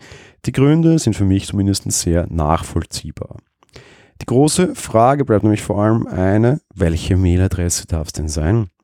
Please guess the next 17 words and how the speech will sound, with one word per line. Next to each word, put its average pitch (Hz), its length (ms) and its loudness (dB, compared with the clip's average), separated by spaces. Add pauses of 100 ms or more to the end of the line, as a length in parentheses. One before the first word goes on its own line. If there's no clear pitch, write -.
(680)
Das - 120 -2
eine 131 240 2
Problem 135 400 2
ist 135 220 0
mal 117 160 2
grundsätzlich 117 1080 0 (100)
die, 101 340 -2
die - 120 -12
Struktur 107 600 -4
von 107 220 -2
iCloud. - 680 -6 (180)
iCloud-I 135 720 0
Ds 117 120 -2
kommen 101 480 0
häufig 92 500 2
mit 98 140 -2
einer 98 160 0